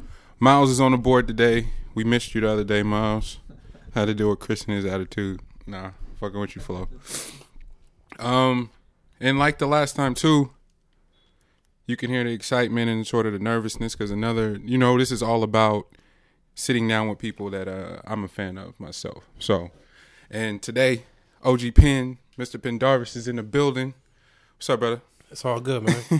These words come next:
Speaker 2: Good to be here. Thank you
Speaker 1: <laughs> Thank
Speaker 2: for
Speaker 1: you.
Speaker 2: having me.
Speaker 1: Nah, man, thank you for coming. Um, we've, we've talked once, but I've been, I've been following you, and, uh,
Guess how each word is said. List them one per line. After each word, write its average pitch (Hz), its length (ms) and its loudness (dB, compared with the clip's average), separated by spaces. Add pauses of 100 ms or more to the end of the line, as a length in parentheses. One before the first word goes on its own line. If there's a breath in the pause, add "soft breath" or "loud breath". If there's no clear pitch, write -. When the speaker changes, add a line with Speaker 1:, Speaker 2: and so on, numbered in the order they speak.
Speaker 2:
Good 110 120 -6
to 113 40 -4
be 127 200 0
here. 107 100 -2
Thank 110 180 -4
you 104 60 -8
Speaker 1:
<laughs> - 0 -
Thank 123 120 2
Speaker 2:
for 127 60 2
Speaker 1:
you. 127 80 4
Speaker 2:
having 113 140 -4
me. 101 100 -10 (180 loud breath)
Speaker 1:
Nah, 107 200 -2
man, 98 180 -6
thank 113 240 -8
you 113 80 -10
for - 140 -8
coming. 95 400 -10
Um, 98 640 -8 (1700 soft breath)
we've, 131 440 0
we've 135 180 -4
talked - 540 -2 (200 soft breath)
once, 107 380 -2
but 98 140 -6
I've 101 100 -2
been, 98 380 -8
I've 107 140 -8
been 107 180 -6
following 101 500 -4
you, 101 300 -6
and, 95 200 -8
uh, 98 380 -10